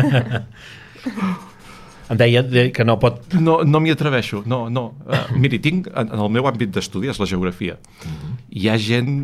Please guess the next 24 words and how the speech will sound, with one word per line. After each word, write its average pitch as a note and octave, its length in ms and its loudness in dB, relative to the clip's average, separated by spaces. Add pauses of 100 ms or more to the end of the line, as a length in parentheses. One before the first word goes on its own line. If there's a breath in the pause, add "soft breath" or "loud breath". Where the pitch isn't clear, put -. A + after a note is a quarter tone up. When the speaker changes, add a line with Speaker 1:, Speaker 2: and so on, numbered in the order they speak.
(220)
Speaker 2:
molt B2 240 2
apassionada A#2 800 -2 (180)
per G2 160 -2
opcions A2 720 -4
de G#2 140 -4 (100)
desenvolupar G2+ 480 -4
energia G2 300 -4
eòlica, A2+ 420 -6
per F2+ 140 -6
exemple, G#2 420 -8
el A2+ 80 -6
parc G2 240 -6
eòlic, G#2+ 400 -6
eh, A2 80 -6 (400)
a B2 80 -10
Tramuntana, F2+ 720 -6
o, F#2 220 -8
bueno, F2+ 180 -10
les - 80 -18
diferents F#2 400 -8
opcions F#2+ 320 -4
que F#2+ 140 -4
hi G2+ 100 -2
ha B2+ 60 -2